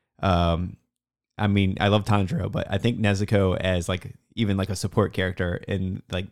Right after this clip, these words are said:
Tanjiro's plan, uh, is really amazing. Like, I enjoy seeing her adapt more than I think Tanjiro adapt, because legitimately she had to learn how to kick, kick Tamari's in, in the middle of this episode. And it was cool just to see her go through that change and everything like that.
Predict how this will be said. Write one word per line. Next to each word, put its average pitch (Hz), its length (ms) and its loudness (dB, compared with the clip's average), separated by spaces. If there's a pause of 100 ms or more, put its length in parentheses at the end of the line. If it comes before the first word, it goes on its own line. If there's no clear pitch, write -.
(140)
Tanjiro's 95 480 0
plan, 92 360 -4 (500)
uh, 90 300 2 (120)
is 101 180 2
really 107 280 6
amazing. 87 400 -2
Like, 90 180 -2 (380)
I 110 120 2
enjoy 104 420 6
seeing 107 380 2
her 104 260 4
adapt 98 420 2
more 101 220 4
than 98 120 2
I 92 100 2
think 101 280 -4
Tanjiro 113 380 2
adapt, 160 380 -2
because 87 460 -2
legitimately 147 360 2
she 143 160 2
had 120 120 6
to 113 60 0
learn 110 200 6
how 117 80 4
to 117 80 0
kick, 139 260 -2 (300)
kick 131 240 -2 (400)
Tamari's 143 480 4
in, 98 240 -2
in 101 120 -2
the 98 140 0
middle 104 280 4
of 95 60 2
this 98 120 0
episode. 98 440 -2 (260)
And 110 120 2
it 107 60 6
was 98 100 4
cool 170 300 4
just 120 200 2
to 110 80 -4
see 104 260 0
her 107 200 4
go 95 180 4
through 98 240 2
that 92 400 0
change 95 440 0
and 95 60 -2
everything 95 240 -2
like 95 100 -4
that. 95 180 -2